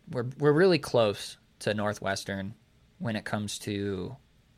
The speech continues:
uh, statistical performance, um, aside from that little weird nuance of the fact that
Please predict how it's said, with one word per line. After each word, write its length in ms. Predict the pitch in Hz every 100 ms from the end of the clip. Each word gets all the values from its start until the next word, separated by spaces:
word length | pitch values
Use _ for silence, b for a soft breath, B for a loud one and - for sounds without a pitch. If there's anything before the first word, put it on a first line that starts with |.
| _ _ _
uh, 280 | - 90 85
statistical 640 | - - 110 110 117 110 104
performance, 840 | 98 - 101 101 98 98 - -
um, 280 | 190 101 98
aside 420 | 98 - 113 110
from 360 | - 107 98 101 -
that 180 | 90
little 420 | 104 101 98 90 95
weird 360 | 95 101 95
nuance 460 | 92 95 92 92 -
of 140 | 85 -
the 80 |
fact 340 | - 92 90 -
that 260 | 90 87